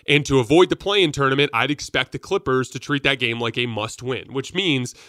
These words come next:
my guess is that this is gonna break down Clippers as the five seed,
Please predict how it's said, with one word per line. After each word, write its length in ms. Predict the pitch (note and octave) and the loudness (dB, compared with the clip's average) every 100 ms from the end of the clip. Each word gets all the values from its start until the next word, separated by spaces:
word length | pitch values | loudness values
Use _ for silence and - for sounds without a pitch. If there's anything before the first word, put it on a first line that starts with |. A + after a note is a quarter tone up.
| - | -10
my 200 | C#3+ D3+ | 0 2
guess 460 | E3+ B2 D#3 B2+ - | 2 2 2 2 -2
is 100 | C#3 | -2
that 140 | C#3 | -2
this 140 | C#3 C3 | -2 -6
is 100 | C3+ | -4
gonna 160 | D3 | -2
break 300 | C3+ B2+ C3+ | -2 -2 -4
down 360 | C3 A#2 A#2 A2+ - _ - | -4 -4 -2 -6 -10 _ -10
Clippers 460 | - D#3 E3 D3+ | 2 2 4 4
as 160 | D#3+ C#3+ | 4 2
the 80 | D#3 | 0
five 340 | D3 B2 A#2+ | 2 4 2
seed, 400 | - B2 A2+ A#2 | -2 -4 -4 -6